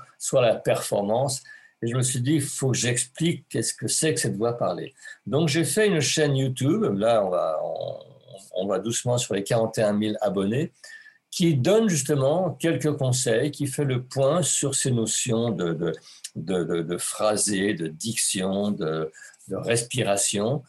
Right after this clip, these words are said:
Et je, je sais que c'est bien suivi et on est dans le concret. Ça, c'est une chose. Ça, c'est, on va dire, l'information.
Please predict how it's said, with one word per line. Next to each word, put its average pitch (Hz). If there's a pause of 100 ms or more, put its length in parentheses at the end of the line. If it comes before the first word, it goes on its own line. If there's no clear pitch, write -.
(400)
Et 104
je, 98 (480)
je 104
sais 127
que 123
c'est 113
bien 107
suivi 110 (380)
et 92
on 92
est 95
dans 90
le 87
concret. -
Ça, -
c'est -
une 170
chose. 165
Ça, 120
c'est, - (180)
on 101
va 113
dire, 127 (600)
l'information. 123